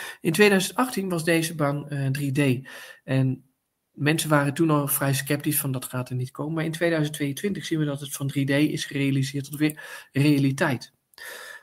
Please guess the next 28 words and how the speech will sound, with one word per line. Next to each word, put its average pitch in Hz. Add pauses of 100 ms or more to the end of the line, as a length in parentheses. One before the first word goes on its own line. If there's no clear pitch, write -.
(140)
Er 151
wordt 247
op 214
dit 180
moment 151
zowel 151 (100)
op -
goederenvervoer 214 (140)
als 190
op 175
passagiersvervoer 147
getest. 117
En -
dan 117
zullen 131
we 127
denken: 120
"Ja, 104
goederenvervoer, 135
hoe 127
kan 143
dat 143
nou? 127
Het 123
is 123
een 131
kleine 160
container." 143